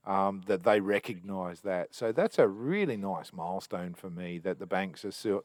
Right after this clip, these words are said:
suddenly waking up to this fact that, you know, it improves your ability to pay a loan off, so they get less bad debts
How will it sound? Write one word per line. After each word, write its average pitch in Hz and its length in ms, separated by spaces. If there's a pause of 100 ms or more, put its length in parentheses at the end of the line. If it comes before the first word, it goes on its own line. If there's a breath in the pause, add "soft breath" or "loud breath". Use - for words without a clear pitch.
(140)
suddenly 98 580 (500 soft breath)
waking 117 460
up 104 240
to - 120
this 92 200
fact 95 440
that, 92 220
you 107 80
know, 90 120
it 90 100
improves 127 640
your 135 140
ability 127 360
to 123 100
pay 127 260
a 135 80
loan 170 340
off, 139 420
so 101 140
they 104 140
get 147 240 (360 soft breath)
less 98 240
bad 139 380
debts 196 560